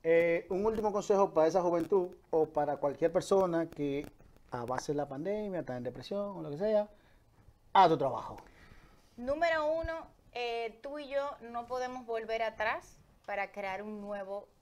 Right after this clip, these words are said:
Speaker 2: comienzo, pero tú puedes empezar hoy para crear un nuevo final.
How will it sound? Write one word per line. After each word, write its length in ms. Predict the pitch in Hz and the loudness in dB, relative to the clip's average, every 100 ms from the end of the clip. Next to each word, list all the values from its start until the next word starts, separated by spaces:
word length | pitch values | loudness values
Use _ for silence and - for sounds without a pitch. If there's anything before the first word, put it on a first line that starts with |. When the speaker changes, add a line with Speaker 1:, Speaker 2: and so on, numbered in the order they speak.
| _ | _
Speaker 2:
comienzo, 560 | - 185 170 165 - - _ _ | -18 -16 -16 -18 -20 -20 _ _
pero 260 | 214 202 202 | -6 -4 -6
tú 160 | 220 | -10
puedes 320 | 226 247 247 | -6 -6 -8
empezar 680 | 233 220 214 196 - 214 214 _ _ | -10 -12 -12 -14 -10 -10 -10 _ _
hoy 520 | 214 226 226 196 160 - _ | -6 -2 -2 -4 -10 -18 _
para 220 | 185 175 | -12 -12
crear 280 | 170 180 175 | -12 -12 -12
un 140 | 190 180 | -12 -14
nuevo 200 | 175 180 | -14 -16
final. 460 | - 170 156 156 | -18 -20 -20 -20